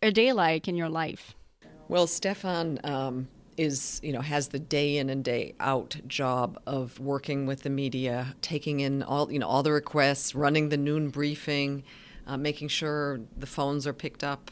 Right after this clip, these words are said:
Speaker 2: uh, when the media are, are calling, um, that he's responsive to the needs of the media, but also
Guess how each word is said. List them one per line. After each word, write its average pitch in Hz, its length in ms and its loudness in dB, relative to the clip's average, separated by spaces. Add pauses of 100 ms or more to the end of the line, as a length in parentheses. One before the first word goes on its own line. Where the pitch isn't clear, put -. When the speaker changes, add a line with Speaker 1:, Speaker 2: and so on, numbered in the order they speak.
Speaker 2:
uh, 131 180 -4
when 123 160 -2
the 135 60 -2
media 135 340 -4
are, 131 180 -6
are 123 140 -6
calling, 135 720 -4
um, 127 320 -6
that 131 120 -6
he's 135 180 -8
responsive 143 640 -2
to - 80 -8
the 131 120 -6
needs 135 280 -4
of - 60 -16
the 139 80 -4
media, 131 320 -2
but 127 140 -2
also 143 440 0